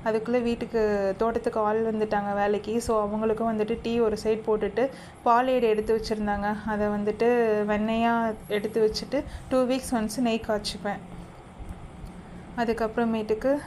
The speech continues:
சாப்பாடு வச்சுட்டு விசில் வந்துருச்சுங்க, இறக்கியாச்சு. சுட சுட ரா-, சாதம் ரெடி ஆயிருச்சு. கீரையும் பருப்பும்,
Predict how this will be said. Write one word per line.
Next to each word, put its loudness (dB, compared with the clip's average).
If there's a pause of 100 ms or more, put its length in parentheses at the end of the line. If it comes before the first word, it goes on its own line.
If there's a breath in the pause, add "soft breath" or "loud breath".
(140 loud breath)
சாப்பாடு 0
வச்சுட்டு 2
விசில் 0
வந்துருச்சுங்க, -2
இறக்கியாச்சு. 0 (480 loud breath)
சுட 2
சுட 2
ரா-, 2
சாதம் 0
ரெடி 2
ஆயிருச்சு. 0 (720 loud breath)
கீரையும் 2
பருப்பும், 0